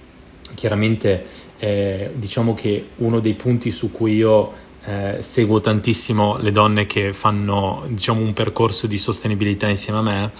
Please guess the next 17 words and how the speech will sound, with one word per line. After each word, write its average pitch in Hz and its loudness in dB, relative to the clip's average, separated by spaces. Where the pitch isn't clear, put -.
è 127 2
proprio 110 2
il 110 4
lato 98 2
supporto. - -8
Il 127 4
lato 131 4
supporto 139 4
significa 110 0
non 110 0
solo 139 6
la 107 2
presenza 104 0
costante, 101 -2
che 95 -4
quella 113 2
chiaramente 107 0